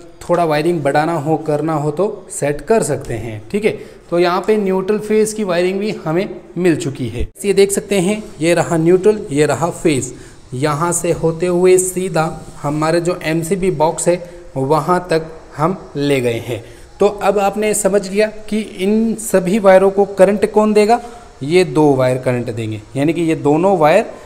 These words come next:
इन सभी लाइनों को करंट देंगे। लेकिन अब ये करंट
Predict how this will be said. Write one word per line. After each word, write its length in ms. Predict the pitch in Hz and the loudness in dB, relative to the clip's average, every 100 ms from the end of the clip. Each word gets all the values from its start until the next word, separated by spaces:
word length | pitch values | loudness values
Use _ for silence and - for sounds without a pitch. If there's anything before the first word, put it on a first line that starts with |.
| - - | -14 -2
इन 120 | 185 | -2
सभी 320 | - 185 180 214 | 2 0 2 4
लाइनों 320 | 175 165 165 | 4 4 2
को 180 | 165 226 - | 4 4 4
करंट 340 | 214 180 156 | 2 4 2
देंगे। 360 | 135 131 120 107 - - - | 0 2 0 -4 -10 -20 -2
लेकिन 280 | 165 196 233 | 0 2 0
अब 240 | 220 214 240 | 2 2 2
ये 320 | 180 175 214 | 2 4 4
करंट 500 | 214 196 202 233 233 | 6 4 4 2 0